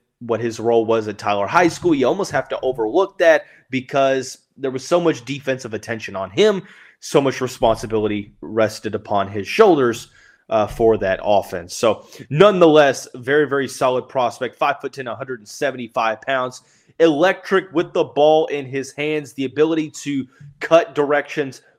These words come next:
quickly on a dime. Uh, doesn't take a lot of, um,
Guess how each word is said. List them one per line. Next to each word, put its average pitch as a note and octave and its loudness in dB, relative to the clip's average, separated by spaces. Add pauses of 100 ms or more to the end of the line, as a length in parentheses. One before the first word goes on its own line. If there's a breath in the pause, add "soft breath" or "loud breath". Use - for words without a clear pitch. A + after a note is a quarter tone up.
quickly C#3+ -2
on D#3+ 0
a D#3+ -4
dime. A#2 -2
Uh, A2+ -2 (160)
doesn't D3+ -4
take D3 -6
a C#3 -6
lot C#3 2
of, C3+ -2
um, B2 -4